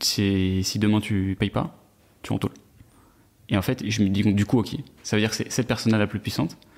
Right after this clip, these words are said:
qui donne, <laughs> qui permet au, à, au président d'accéder, euh, à la présidence, quand bien même ce serait le président, bon, aujourd'hui c'est lui quand même, parce que même si le pouvoir est séparé, et ben c'est les médias. Et donc en fait, finalement,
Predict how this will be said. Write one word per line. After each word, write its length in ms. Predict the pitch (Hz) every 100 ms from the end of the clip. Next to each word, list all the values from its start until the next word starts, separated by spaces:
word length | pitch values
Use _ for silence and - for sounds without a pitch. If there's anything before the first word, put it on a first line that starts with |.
| - - - - - - -
qui 200 | - 139
donne, 260 | 123 113 113
<laughs> 100 | -
qui 120 | - 131
permet 320 | 131 120 117
au, 100 | 110 104 98 98
à, 240 | 104 95
au 80 | 95
président 380 | 95 107 101 104
d'accéder, 420 | 95 - 98 98
euh, 220 | 98 98 101 -
à 80 |
la 60 | 98
présidence, 460 | - 92 90 127 -
quand 120 | 110
bien 140 | 107
même 100 | 113
ce 60 | 104
serait 140 | 107
le 40 | 98
président, 400 | 107 101 101 104 - - -
bon, 120 | 104
aujourd'hui 280 | 92 92 98
c'est 80 | -
lui 100 | 98
quand 100 | 101
même, 120 | 127 - - - - - - - -
parce 140 | -
que 80 | -
même 140 | 107
si 60 | 95
le 40 |
pouvoir 180 | 107 104
est 40 | 101
séparé, 300 | - 98 131 - - - - - _ -
et 60 |
ben 60 | 104
c'est 140 | 131
les 60 | 113
médias. 220 | 104 - - - - - _ _ - -
Et 40 |
donc 140 | 101 101
en 80 |
fait, 220 | 101 123 -
finalement, 560 | - 107 107 123 147